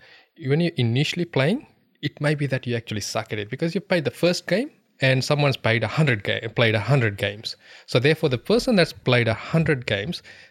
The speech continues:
they will be more proficient. They'll know what moves to counteract and all that sort of stuff, as opposed to you in the team for the first time.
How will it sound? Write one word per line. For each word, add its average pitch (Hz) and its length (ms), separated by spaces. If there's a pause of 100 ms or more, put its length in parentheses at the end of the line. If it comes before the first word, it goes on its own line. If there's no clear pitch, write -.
(120)
they 127 160
will 208 160
be 175 240
more 127 400
proficient. 135 580
They'll 117 140
know 127 200
what 127 260
moves 117 280
to 113 100
counteract 110 540
and 113 100
all 107 120
that 110 60
sort 107 180
of 104 40
stuff, - 300
as 113 140
opposed 113 320
to - 60
you 117 220
in 107 160
the 107 80
team 107 260
for - 100
the 101 60
first 180 280
time. 104 220